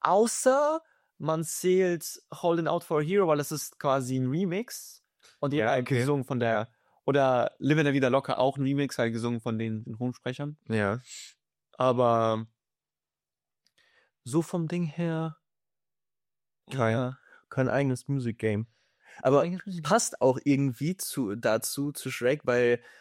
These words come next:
Speaker 2: an sich die Charakter sind ja auch keine eigenen Charakter, sondern auch aus existierenden Märchen so. Es ist eigentlich so ein, ein
Speaker 1: Verwerten
Speaker 2: Mel-,
Speaker 1: einfach.
Speaker 2: Melting Pot.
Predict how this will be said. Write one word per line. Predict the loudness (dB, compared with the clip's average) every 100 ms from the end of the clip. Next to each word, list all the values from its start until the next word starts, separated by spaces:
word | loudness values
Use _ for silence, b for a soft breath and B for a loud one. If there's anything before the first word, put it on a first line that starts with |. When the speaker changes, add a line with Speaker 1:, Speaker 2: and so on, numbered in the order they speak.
| B
Speaker 2:
an | -2 0
sich | 0 0 -2 -4
die | -4 -4 -6
Charakter | 0 2 2 2 0
sind | 2 0
ja | 0
auch | 0 0
keine | -2 0 -2 -4
eigenen | 0 2 2 0 0
Charakter, | 2 2 2
sondern | 0 0 2
auch | 0 0
aus | -2 -2
existierenden | -2 -8 -10 -4 -2 0
Märchen | 0 0 -2 -6 -6
so. | -8 -10 _ _ _ _ _
Es | -4
ist | -4 -2
eigentlich | 0 0 0
so | -2 -2
ein, | 0 0 -2
ein | -2 -4 -2 0 0 0 -2 -10
Speaker 1:
Verwerten | -20 -18 -4 -2 2 4 4
Speaker 2:
Mel-, | 4 2
Speaker 1:
einfach. | 4
Speaker 2:
Melting | 2 2 0 2
Pot. | 0 -2 -14